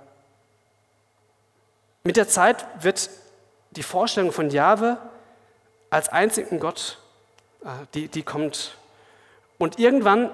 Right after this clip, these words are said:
wird dadurch der Abstand von Gott und den Menschen riesengroß, dass die Menschen, äh, dass die Schreiber der Bücher in der, im Alten Testament sich fragen müssen, halten unsere Bilder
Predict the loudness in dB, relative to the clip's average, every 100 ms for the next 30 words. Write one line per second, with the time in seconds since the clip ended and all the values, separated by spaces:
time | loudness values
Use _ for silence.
0 | -4 0 4 4 2 0 0 0 0 -2
1 | -2 -2 -6 -10 -6 -4 0 0 0 -4
2 | -10 -6 0 2 4 2 2 -4 -6 -10
3 | -20 -20 _ _ _ _ _ _ _ _
4 | _ _ -4 2 4 4 0 0 -2 -2
5 | -6 -10 -18 -20 _ -20 -20 -4 0 0
6 | 0 -2 -4 -12 0 2 2 0 -2 0
7 | 0 2 0 0 -4 -4 -4 -2 2 4
8 | 6 6 6 0 -2 0 0 -2 2 2
9 | 2 2 2 2 -2 -2 -4 -6 0 2
10 | 2 -2 -4 -2 0 0 0 -2 -6 -14
11 | -20 _ _ _ _ _ _ _ _ _
12 | _ _ _ _ _ _ _ _ 0 2
13 | 2 0 0 -2 0 0 2 2 2